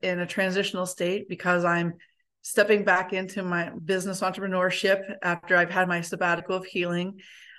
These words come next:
Who I was then and who I am now, I'm drastically shifting and transitioning. But you can find my Calendly app there to book a coaching discovery session with me to see if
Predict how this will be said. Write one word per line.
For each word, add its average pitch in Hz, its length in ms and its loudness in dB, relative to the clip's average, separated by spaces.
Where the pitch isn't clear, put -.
Who 226 220 4
I 220 120 8
was 208 340 6
then 196 240 4
and 185 120 -2
who 190 80 -2
I 185 80 -2
am 175 200 -2
now, 180 260 2
I'm 175 280 -2
drastically 175 800 -2
shifting 190 400 -2
and 175 100 -4
transitioning. 170 760 -4
But 185 200 -2
you 208 60 -2
can 214 140 4
find 196 400 2
my 175 380 0
Calendly 208 720 2
app 185 300 0
there 196 240 6
to 175 480 -2
book 196 220 0
a 175 340 2
coaching 202 440 2
discovery 190 840 0
session 190 440 0
with 196 140 -4
me 190 200 -4
to 190 100 -6
see 190 320 -2
if 185 80 -2